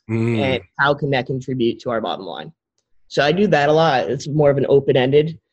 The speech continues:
Speaker 2: I do that with a lot of friends who have, like, helped part-time. "Hey, I, I know that you're a badass event marketer over at this company in New York City. When you get home at work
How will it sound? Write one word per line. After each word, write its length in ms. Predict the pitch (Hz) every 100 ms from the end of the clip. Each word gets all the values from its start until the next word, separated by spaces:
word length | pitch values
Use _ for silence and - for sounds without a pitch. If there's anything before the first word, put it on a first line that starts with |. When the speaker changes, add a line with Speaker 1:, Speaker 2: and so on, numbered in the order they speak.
| _ _ -
Speaker 2:
I 160 | 120 127
do 100 | 143
that 140 | 135
with 80 | 131
a 40 | 127
lot 160 | 127
of 100 | 131
friends 320 | 185 190 180
who 100 | 175 151
have, 120 | 139
like, 160 | 127
helped 300 | 139 131 127 _
part-time. 580 | - 131 - 127 123 131 _ _ _
"Hey, 240 | 175 175 127
I, 220 | 123 135 -
I 100 | 135
know 260 | 127 147 147
that 240 | 127 127
you're 140 | 135
a 40 | 127
badass 380 | 127 131 131 135
event 240 | 135 151
marketer 460 | 151 131 135 123 120
over 200 | 127 127
at 80 | 120
this 100 | 123
company 300 | 135 120 131
in 40 |
New 60 | 127
York 140 | 123
City. 320 | - 139 117 _
When 120 | 139
you 80 | 151
get 160 | 143 -
home 360 | 139 175 185 139
at 180 | 113 - -
work 240 | 151 160